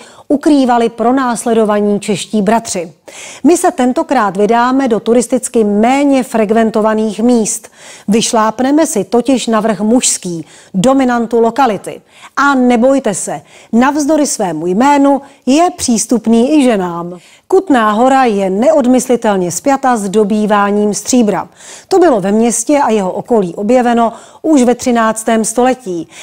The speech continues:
a záhy poté produkovaly tamní doly třetinu z celkového množství stříbrné rudy vytěžené v Evropě.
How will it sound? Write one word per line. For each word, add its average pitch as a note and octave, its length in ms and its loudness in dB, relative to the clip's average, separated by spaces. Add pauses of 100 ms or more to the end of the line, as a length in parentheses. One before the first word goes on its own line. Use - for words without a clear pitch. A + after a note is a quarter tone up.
(140)
a D#4+ 100 2
záhy C4+ 340 0
poté B3+ 420 0
produkovaly A3 600 0
tamní F3+ 380 -4
doly A#3 340 2 (320)
třetinu D#4 560 0
z D4 60 -6
celkového G#3+ 640 -2
množství A#3 580 0
stříbrné F3 600 -4
rudy A#3 340 2 (320)
vytěžené G#3 680 -2
v - 80 -14
Evropě. G#3+ 540 -2